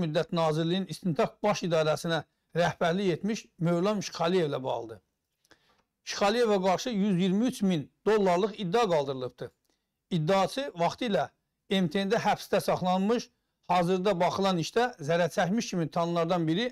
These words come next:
Ələddin Əliyevdir, dostlar. Ələddin Əliyev iki min on üçüncü ilin yanvarında brilliant daşları qaçaqmalçılıqla ölkəyə gətirməkdə ittiham edilərək həbs olunubdur. Deməli, Ələddin Əliyev iki min on üçüncü ilin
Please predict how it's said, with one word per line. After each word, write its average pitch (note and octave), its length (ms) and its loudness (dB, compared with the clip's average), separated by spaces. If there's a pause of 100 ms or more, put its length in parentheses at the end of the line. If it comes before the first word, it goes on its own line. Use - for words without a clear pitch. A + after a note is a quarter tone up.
(140)
Ələddin D#3+ 540 -2 (180)
Əliyevdir, C#3+ 520 -2
dostlar. D3 340 -6 (1200)
Ələddin G3+ 400 2
Əliyev A3+ 300 0
iki C#4 140 -2
min B3+ 100 2
on G#3+ 180 2
üçüncü G3+ 300 0
ilin F3 260 0
yanvarında F#3 800 2 (520)
brilliant G3 440 2
daşları F3 500 2 (320)
qaçaqmalçılıqla F#3 920 0 (300)
ölkəyə G3+ 320 2 (100)
gətirməkdə F3 580 -2 (100)
ittiham G#3 400 -2
edilərək F#3 240 0
həbs A3 240 -2
olunubdur. C#3 400 -6 (520)
Deməli, F#3+ 280 2 (120)
Ələddin G3 400 2
Əliyev G#3+ 280 2 (400)
iki G#3+ 200 -2
min F#3 220 -2 (120)
on G3 180 0
üçüncü F#3 320 -2
ilin E3 320 -4